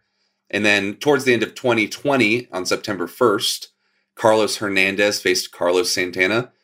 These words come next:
and Cesar Hernandez. That actually happened to also be the most recent game where the pitcher was making his debut.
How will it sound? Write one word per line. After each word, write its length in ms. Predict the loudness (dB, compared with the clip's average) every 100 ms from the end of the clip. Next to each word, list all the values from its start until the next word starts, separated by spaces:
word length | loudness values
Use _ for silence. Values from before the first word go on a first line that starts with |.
| _
and 100 | 0
Cesar 360 | 2 4 2 0
Hernandez. 680 | -6 -8 -8 -8 -6 -8 -10 _
That 200 | 2 2
actually 440 | 0 0 0 0
happened 300 | 2 0 0 0
to 40 |
also 240 | 0 0 -2
be 80 |
the 80 | -4
most 220 | -2 -2 -4
recent 300 | -4 -4 -2
game 400 | 0 0 -2 -4
where 180 | 0 0
the 80 | -2
pitcher 320 | -4 -4 -4
was 140 | -4
making 300 | -4 -6 -8
his 240 | -4 -4 0
debut. 560 | 0 0 -2 -2 -2